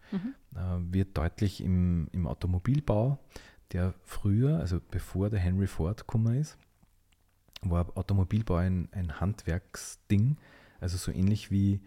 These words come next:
Speaker 2: wie ein, äh, ein, ein Tischler oder Schreiner, ähm, Tische und Stühle baut, also
Speaker 1: Mhm.
Speaker 2: so quasi Handwerksarbeit, eins nach dem anderen und, ähm, f-, f-, wahrscheinlich auch anderes Design je nach Auftrag.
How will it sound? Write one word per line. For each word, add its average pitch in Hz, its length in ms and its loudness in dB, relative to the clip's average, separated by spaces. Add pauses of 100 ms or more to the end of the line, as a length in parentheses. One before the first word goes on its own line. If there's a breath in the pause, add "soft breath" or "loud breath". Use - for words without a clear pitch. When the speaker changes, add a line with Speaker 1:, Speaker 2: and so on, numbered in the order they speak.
(320 loud breath)
Speaker 2:
wie 92 240 -2
ein, 85 420 0
äh, - 20 -4
ein, 80 840 -4
ein 80 320 -12 (300)
Tischler 117 460 -4
oder 80 100 -4
Schreiner, 98 540 0 (480 loud breath)
ähm, 90 580 0 (200)
Tische - 280 -2
und 90 120 0
Stühle 127 280 0
baut, 107 440 0 (120)
also 202 160 -2
Speaker 1:
Mhm. - 40 -8
Speaker 2:
so - 180 -8
quasi 85 600 -4 (680)
Handwerksarbeit, 98 800 -4
eins 82 240 -4
nach 85 120 -4
dem 69 140 -6
anderen 117 360 0 (400 loud breath)
und, 90 480 -2
ähm, 85 340 -2
f-, - 320 -20 (400)
f-, - 180 -12 (360)
wahrscheinlich 95 600 0
auch 87 200 0
anderes 92 380 0
Design 92 680 0
je 71 160 -4
nach 90 160 -2
Auftrag. - 480 -6